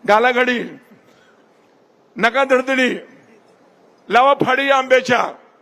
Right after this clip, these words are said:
आपलाच माणूस शशिकांत, धरा त्याची तोतरे हातात, वाजवा दमदार, कारण आपल्या मागं पवार.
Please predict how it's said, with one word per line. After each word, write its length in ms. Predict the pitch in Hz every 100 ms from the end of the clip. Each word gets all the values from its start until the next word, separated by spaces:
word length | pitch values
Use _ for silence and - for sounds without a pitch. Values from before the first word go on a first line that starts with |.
| _ _ _ _ _
आपलाच 440 | - 262 269 311 294
माणूस 320 | 277 269 262
शशिकांत, 600 | - 233 254 233 214 180 - _ _ _ _ _ _ - 147
धरा 240 | 240 269
त्याची 240 | 262 240
तोतरे 360 | 240 233 233 233
हातात, 360 | 202 220 208 170 - _ _ _
वाजवा 380 | 170 254 269 269
दमदार, 540 | 262 262 262 262 233 160 - _ _ _ _ -
कारण 160 | 254
आपल्या 300 | 262 247 269
मागं 200 | 262 254
पवार. 340 | 262 254 -